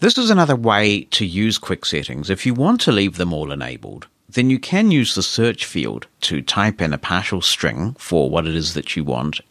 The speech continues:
and VoiceOver will narrow down the list and show you just the items that your search string matches. But I'm going to navigate to the right.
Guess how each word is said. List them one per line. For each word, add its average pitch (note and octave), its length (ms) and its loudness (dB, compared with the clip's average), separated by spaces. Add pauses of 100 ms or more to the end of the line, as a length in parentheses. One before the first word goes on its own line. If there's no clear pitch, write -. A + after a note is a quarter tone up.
(140)
and E2 240 0
VoiceOver E2+ 540 -2
will C#2+ 200 -4
narrow D2 360 -4
down E2 320 -4
the D2+ 80 -8
list C3+ 320 2 (360)
and F#2+ 220 0
show F2+ 80 0
you E2 220 -2
just D#2 440 -2
the D#2+ 140 -2
items D2 480 -4 (100)
that F2+ 180 -6
your D#2+ 180 -4
search - 320 -4
string D#2 280 -4
matches. - 540 -8 (320)
But G2+ 100 0
I'm C3 120 0
going A2 220 0
to F#2+ 80 -2
navigate D#2 420 -4
to - 100 -8
the C2 120 -6
right. C2 300 -4